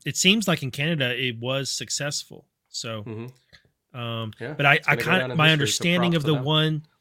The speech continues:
Speaker 1: my understanding of the protest with D C truckers is that it, it wasn't successful, and it, it did more. It, it basically, eh,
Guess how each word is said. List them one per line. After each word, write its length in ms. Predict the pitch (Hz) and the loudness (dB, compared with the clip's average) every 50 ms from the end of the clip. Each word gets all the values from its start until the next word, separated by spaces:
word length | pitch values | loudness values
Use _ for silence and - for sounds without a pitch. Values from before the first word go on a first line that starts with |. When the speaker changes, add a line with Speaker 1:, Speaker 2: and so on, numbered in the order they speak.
| _ _ _ _ _ _ | _ _ _ _ _ _
Speaker 1:
my 120 | 139 139 160 | -4 -2 0
understanding 420 | 180 180 170 - 180 175 170 160 | 0 0 0 0 0 0 0 0
of 80 | 156 135 | -2 -4
the 80 | 135 | -6
protest 600 | - - 156 151 151 - - 151 143 139 - - 143 | -6 -4 -4 -4 -2 -2 -2 -4 -4 -4 -6 -8 -8
with 200 | 127 120 107 - 135 127 120 | -8 -8 -8 -8 -10 -8 -4
D 200 | 143 143 135 117 | -4 -2 -2 -2
C 420 | - - - - 170 208 214 185 | -2 -2 -2 0 0 -2 -2 -2
truckers 800 | - - - 135 117 110 - - 113 107 107 107 101 - - - - _ _ _ _ _ - | -4 -4 -4 -4 -6 -6 -6 -8 -8 -6 -6 -6 -6 -6 -8 -8 -10 _ _ _ _ _ -12
is 160 | 131 113 110 | -12 -8 -6
that 180 | 127 123 127 | -4 -2 -2
it, 120 | 120 117 113 - _ _ _ _ - - - - - - - - | -2 -4 -8 -12 _ _ _ _ -20 -20 -20 -20 -20 -20 -14 -10
it 140 | 143 120 113 | -10 -8 -4
wasn't 320 | 120 135 135 123 127 107 - | -2 0 0 0 -2 -4 -8
successful, 720 | - 117 - - - 113 101 - - - 104 101 87 87 _ _ _ _ _ _ _ _ _ - | -8 -6 -6 -6 -6 -6 -6 -8 -8 -8 -10 -16 -20 -20 _ _ _ _ _ _ _ _ _ -12
and 100 | 120 117 | -10 -8
it, 160 | 117 120 - _ _ | -10 -10 -12 _ _
it 160 | - 123 110 | -14 -10 -6
did 160 | 123 123 117 117 | -4 -4 -4 -4
more. 300 | 120 117 107 104 - - _ - | -4 -6 -6 -8 -12 -14 _ -14
It, 100 | 131 117 143 - | -14 -14 -12 -8
it 200 | 160 143 123 117 | -6 -6 -4 -2
basically, 540 | 127 131 127 117 - - 135 120 117 113 - _ _ _ _ _ _ _ _ _ _ _ _ _ _ _ _ _ _ | 0 0 0 -2 -2 -2 -2 -2 -4 -4 -8 _ _ _ _ _ _ _ _ _ _ _ _ _ _ _ _ _ _
eh, 40 | - | -20